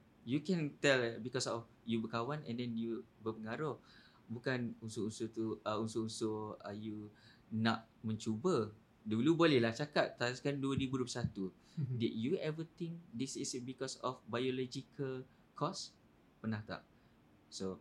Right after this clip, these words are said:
Speaker 1: from research, uh, memang biological punya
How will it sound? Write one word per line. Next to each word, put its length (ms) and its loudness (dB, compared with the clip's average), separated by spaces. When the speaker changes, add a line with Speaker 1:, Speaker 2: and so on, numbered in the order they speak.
Speaker 1:
from 240 0
research, 640 -6
uh, 360 -2
memang 440 -4
biological 1000 -2
punya 440 -6